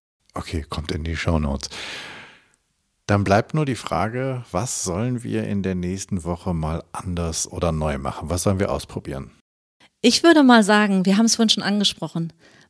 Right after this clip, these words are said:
Speaker 2: mal so ein bisschen über Konsum nachdenken. Ähm, jetzt hat uns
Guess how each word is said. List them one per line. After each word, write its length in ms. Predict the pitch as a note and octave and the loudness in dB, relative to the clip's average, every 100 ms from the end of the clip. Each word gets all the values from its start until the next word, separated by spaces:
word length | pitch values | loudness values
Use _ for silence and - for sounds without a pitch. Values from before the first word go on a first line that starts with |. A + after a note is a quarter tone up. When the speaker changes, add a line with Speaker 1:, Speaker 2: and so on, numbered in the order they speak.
| - | 6
Speaker 2:
mal 120 | G3+ | 6
so 100 | A3 | 8
ein 40 | |
bisschen 300 | B3 - B3 | 6 6 4
über 240 | - G3 F#3 | 4 4 4
Konsum 420 | G#3 F#3 F#3 F#3 | 4 2 4 2
nachdenken. 640 | E3 E3 D#3+ D#3 D3+ D3 - _ _ _ _ _ - | 0 -4 -6 -6 -6 -10 -14 _ _ _ _ _ 2
Ähm, 580 | F3+ F3 E3+ E3+ F3 - _ - | 4 4 4 2 -2 -12 _ -6
jetzt 220 | F3+ A3+ | -2 2
hat 100 | C4+ | 4
uns 320 | B3+ - - | 4 2 -4